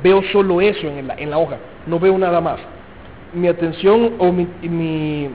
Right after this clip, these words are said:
visual skill va aquí. Entonces yo empiezo a escuchar. Y si yo veo que, por ejemplo, acá dice, vamos a ver cómo los niños aprenden en un proceso de stages,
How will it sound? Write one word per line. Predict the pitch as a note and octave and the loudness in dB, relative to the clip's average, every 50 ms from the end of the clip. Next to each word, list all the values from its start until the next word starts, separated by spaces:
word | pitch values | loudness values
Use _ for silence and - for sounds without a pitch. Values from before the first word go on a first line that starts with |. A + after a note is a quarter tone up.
| - - - - - C#3 | -12 -18 -20 -20 -10 -4
visual | D3+ G3 G#3+ - A3+ G#3 G3 F#3+ - | -2 -2 0 2 4 2 2 2 0
skill | - A3 A#3 B3 B3 B3 - E3+ | -2 0 2 2 2 0 0 0
va | F3 D#3 | 0 0
aquí. | D#3 - - D#3 C3 - - - - - - - - - - - - - - - - - - - - - - | 0 -2 -6 -8 -10 -10 -12 -18 -20 -20 -20 -20 -20 -20 -20 -20 -20 -20 -20 -20 -20 -20 -20 -20 -20 -18 -10
Entonces | - E3+ E3 | -4 -2 2
yo | F#3 F3+ | 2 2
empiezo | - F#3+ F#3 F#3+ | 2 2 2 0
a | F#3 | 0
escuchar. | - F3+ - - F#3+ D3+ - - - - - - - - - - - - - - - - - - - - - - - - - - | -2 -2 0 0 0 0 0 -4 -14 -16 -18 -20 -20 -20 -20 -20 -20 -20 -20 -20 -20 -20 -20 -20 -20 -20 -20 -20 -20 -20 -12 -8
Y | F#3 F3+ | -8 -8
si | - - G3 | -6 -6 -2
yo | G3 G3+ G#3 | 4 4 6
veo | G#3+ A3+ G#3+ - D#3 C#3+ - | 8 8 6 6 4 0 0
que, | F3 D#3+ - - - - - - - | -2 -4 -4 -4 -16 -18 -20 -12 -6
por | - E3 E3 | -2 0 0
ejemplo, | F3 G3+ F#3+ E3+ - C#3 - - - - - - - - - - - - E3 | 0 0 -2 -2 -6 -10 -12 -12 -14 -18 -20 -20 -20 -20 -20 -20 -18 -16 -14
acá | E3 - F#3 F3 | -8 -4 -4 -2
dice, | E3 D#3 - D3+ C3 D3 D#3 | -2 -4 -6 -8 -6 -2 2
vamos | F#3+ G#3+ A#3 A#3+ A#3+ - - - - - - - - - | 2 4 4 2 2 0 -6 -14 -16 -18 -18 -14 -6 0
a | F3+ F3 E3+ E3+ E3+ | 2 4 4 4 4
ver | F3 F#3+ G#3 A3 G#3+ - - | 4 4 4 2 2 2 2
cómo | - G3 G3+ G#3 | 2 4 6 6
los | G3+ G3 | 6 4
niños | G3 G3 G#3 G#3+ G3+ | 4 4 2 2 0
aprenden | F3+ D#3 G3+ G3 G3 F#3+ F#3 | 0 0 0 2 2 2 2
en | F#3 F#3 | 2 0
un | F3+ | 0
proceso | - E3+ E3+ E3 G3 G3 E3+ - C3+ A2 | 0 -2 -2 0 2 0 0 0 -6 -8
de | C#3 D3 - | -8 -8 -4
stages, | - G3 D#3+ - - C3 | -2 -2 -2 -2 -4 -10